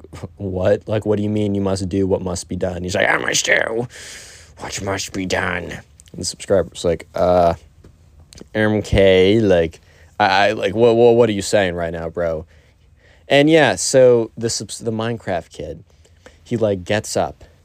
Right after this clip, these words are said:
and he, like, starts walking towards the subscriber. And the subscriber's like, "Yo,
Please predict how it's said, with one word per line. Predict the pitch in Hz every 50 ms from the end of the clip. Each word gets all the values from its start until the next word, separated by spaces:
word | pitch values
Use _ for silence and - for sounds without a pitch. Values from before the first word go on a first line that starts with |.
| _ _ -
and | 101 107
he, | 104
like, | 98 98 95 90
starts | - - - 107 107 104 -
walking | 101 98 95 92 95 - - 98
towards | - - 98 95 87 -
the | 92
subscriber. | - - 87 - - - 98 90 85 80 78
And | 78 85
the | 87
subscriber's | - - - - - 117 117 110 101 95
like, | 85 90 85 -
"Yo, | - 78 87 92 101 107 110 107 101 - - 110 95 90 107 104 90 90 82 73